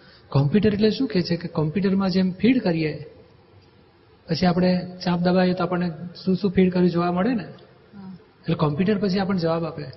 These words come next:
નથી ઘણા ડેટા કે છે ને, "ભાઈ, આ ક્યાં છે?" એટલે પછી કોમ્પ્યુટર જવાબ આપે આપણને. તો જેટલું ફીડ કરેલું એટલું જવાબ આપે. એ ત્યાં વર્લ્ડ પણ કોમ્પ્યુટર જેવું વ્યવસ્થિત શક્તિ છે. એ તમારો ભાવ જાય છે,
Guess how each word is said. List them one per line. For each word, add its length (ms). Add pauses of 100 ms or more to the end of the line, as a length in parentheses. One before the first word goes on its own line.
(400)
નથી 240
ઘણા 220
ડેટા 340
કે 160
છે 120
ને, 100
"ભાઈ, 140
આ 120
ક્યાં 280
છે?" 140
એટલે 180
પછી 160
કોમ્પ્યુટર 340
જવાબ 300
આપે 220
આપણને. 280 (840)
તો 60
જેટલું 320
ફીડ 220
કરેલું 360
એટલું 160
જવાબ 260
આપે. 220 (560)
એ 40
ત્યાં 200
વર્લ્ડ 240
પણ 160
કોમ્પ્યુટર 460
જેવું 200
વ્યવસ્થિત 420
શક્તિ 320
છે. 180 (460)
એ 60
તમારો 380
ભાવ 240
જાય 220
છે, 320